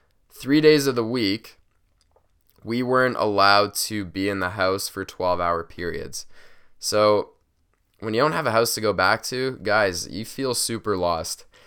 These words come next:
And it can drive you a little bit crazy, especially when you have a lot of other shit going on. So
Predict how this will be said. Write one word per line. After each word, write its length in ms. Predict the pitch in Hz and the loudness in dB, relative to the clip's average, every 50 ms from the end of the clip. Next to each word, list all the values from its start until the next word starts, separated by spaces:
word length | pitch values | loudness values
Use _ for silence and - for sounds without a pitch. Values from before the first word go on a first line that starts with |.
| _ _ _ - | _ _ _ -8
And 360 | - 98 101 101 104 101 - | -2 0 0 0 0 -2 -6
it 120 | 95 - | -8 -6
can 200 | - 151 127 120 | -6 -8 -8 -8
drive 400 | 113 117 117 113 143 175 185 190 | -2 0 0 2 2 0 -2 -2
you 180 | 190 185 165 139 | -4 -2 0 0
a 60 | 131 | 0
little 340 | 127 123 123 127 127 127 120 | -2 -2 -4 -2 -2 -2 -2
bit 200 | 110 117 110 - | -2 -2 -4 -4
crazy, 400 | - - 98 98 95 87 82 87 | -4 -4 -2 -2 -2 -4 -6 -6
especially 440 | 90 - - 107 110 113 - - 120 | -6 -4 -4 -4 -4 -4 -4 -6 -6
when 120 | 117 113 | -6 -6
you 80 | 110 107 | -2 -2
have 140 | 104 104 | -2 -2
a 40 | 104 | 0
lot 220 | 101 95 95 95 98 | 0 2 2 2 2
of 100 | 92 95 | 0 0
other 240 | 90 87 92 90 | -2 -2 -4 -8
shit 400 | 87 - - - - 85 80 - | -6 -8 -8 -8 -8 -8 -10 -8
going 340 | - 87 85 85 82 80 85 | -8 -6 -6 -6 -6 -6 -6
on. 240 | 82 82 78 80 80 | -6 -4 -4 -6 -8
So 400 | - - - 98 90 95 95 | -8 -6 -4 -2 -2 -2 -2